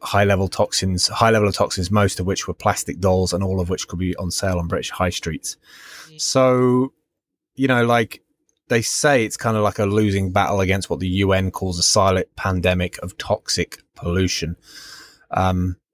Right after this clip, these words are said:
Speaker 1: so obviously I'm very, very keen to make sure that we are informed about it. My daughter's informed about it. Um,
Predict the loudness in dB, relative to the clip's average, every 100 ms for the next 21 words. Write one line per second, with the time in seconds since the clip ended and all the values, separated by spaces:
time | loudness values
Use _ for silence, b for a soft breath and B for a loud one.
0 | _ 0 2 4 4 2 2 0 2 4
1 | 4 4 2 2 0 -4 -4 2 2 2
2 | 2 2 0 -6 _ -2 0 0 -2 0
3 | 2 4 4 0 -2 -2 0 0 -2 -2
4 | 0 0 0 0 2 2 2 2 0 -2
5 | -2 0 -2 -2 -4 -4 -4 -2 -2 -2
6 | -4 -8 B B B B B -2 0 2
7 | 0